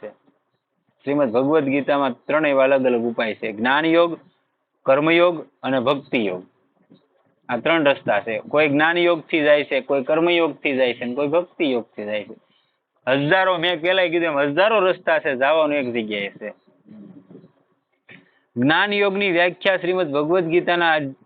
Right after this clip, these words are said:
અધ્યાય અઢાર અન-, અધ્યાય અઢાર શ્લોક ઓગણપચાસ થી પંચાવન સુધી, કર્મયોગની વ્યાખ્યા અધ્યાય બે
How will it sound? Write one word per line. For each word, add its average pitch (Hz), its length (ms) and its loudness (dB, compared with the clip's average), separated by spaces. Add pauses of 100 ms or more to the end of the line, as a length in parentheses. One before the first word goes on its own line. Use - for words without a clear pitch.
(400)
અધ્યાય 135 360 2
અઢાર 156 380 2
અન-, 160 240 -2 (880)
અધ્યાય 139 340 2
અઢાર 147 360 2
શ્લોક 151 340 -2
ઓગણપચાસ 156 600 -2
થી 156 180 -6
પંચાવન 151 520 0
સુધી, 139 440 -4 (640)
કર્મયોગની 185 640 2
વ્યાખ્યા 175 480 2
અધ્યાય 165 400 0
બે 160 400 2